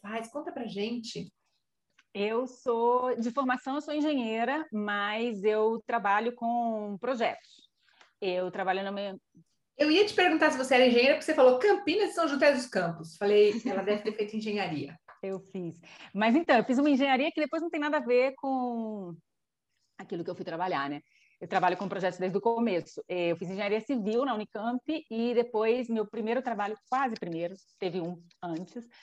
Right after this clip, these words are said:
Speaker 2: mas, assim, seis meses depois que eu terminei a faculdade, eu comecei a trabalhar lá na Embraer,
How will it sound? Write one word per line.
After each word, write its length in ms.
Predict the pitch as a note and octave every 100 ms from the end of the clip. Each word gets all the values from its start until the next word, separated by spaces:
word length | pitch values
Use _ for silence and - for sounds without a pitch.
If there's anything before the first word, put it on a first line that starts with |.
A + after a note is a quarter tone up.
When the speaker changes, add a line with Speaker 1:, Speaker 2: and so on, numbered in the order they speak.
| - -
Speaker 2:
mas, 300 | G3 F#3+ F3+
assim, 840 | E3+ E3+ G3+ F3+ E3 D#3+ D3+ D3+ D#3
seis 180 | A#3 A#3
meses 160 | A3 F#3
depois 320 | F3+ F#3 F3
que 80 | E3+
eu 60 |
terminei 300 | D#3 E3+ D#3
a 40 | D#3
faculdade, 500 | F3 D#3 D#3 E3 F3
eu 60 |
comecei 240 | F3 F3+ F#3
a 40 |
trabalhar 300 | F3+ F3 F3
lá 100 | F3+
na 80 | G3+
Embraer, 500 | G#3+ A3 G3 F#3+